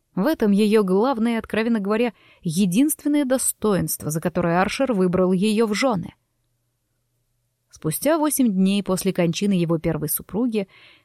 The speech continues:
к ящеру под хвост траур — они с Эбриль стояли перед алтарём и приносили брачные клятвы. На этот раз церемония проходила не в скромной часовне загородного поместья, а в главном соборе столицы.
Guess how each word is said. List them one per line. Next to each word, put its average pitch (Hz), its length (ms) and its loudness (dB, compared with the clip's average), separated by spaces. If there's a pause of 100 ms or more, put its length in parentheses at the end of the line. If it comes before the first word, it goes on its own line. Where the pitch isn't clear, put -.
(100)
к - 80 -18
ящеру 180 560 0
под 180 220 -4
хвост 202 400 0
траур — 202 500 2 (500)
они 262 480 0
с - 180 0
Эбриль 220 480 0
стояли 285 600 0
перед 240 420 0
алтарём 180 640 2
и 170 40 0
приносили 165 640 -2
брачные 175 580 -2
клятвы. 160 480 -8 (680)
На 202 140 2
этот 190 200 -2
раз 196 200 2
церемония 190 580 2
проходила 185 520 2
не 185 160 4
в - 60 -4
скромной 180 500 0
часовне 180 520 0
загородного 175 560 0
поместья, 185 600 0 (340)
а 190 120 0
в 202 60 -2
главном 214 440 2
соборе 208 400 0
столицы. 233 640 -4